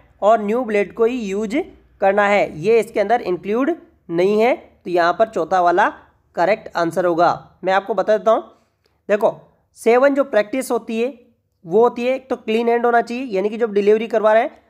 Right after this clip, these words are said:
उनके हैंड वॉश होना चाहिए, क्लीन होना चाहिए, क्लीन पेरिनियम, यानी जो पेरिनियम एरिया है उसको क्लीन करना है, क्लीन डिलीवरी सरफेस,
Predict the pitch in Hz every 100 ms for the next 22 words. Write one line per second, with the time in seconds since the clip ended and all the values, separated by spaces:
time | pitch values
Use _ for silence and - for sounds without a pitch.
0 | _ 185 208 240 220 - 202 208 175 185
1 | 220 233 220 240 247 - 214 233 233 226
2 | 226 214 285 - _ _ _ _ 214 240
3 | 277 - 214 226 226 240 294 - _ _
4 | - 214 214 247 202 220 233 240 208 196
5 | 226 233 214 247 240 208 220 220 233 233
6 | 233 311 _ _ _ _ 220 240 277 226
7 | 208 226 247 254 233 240 262 254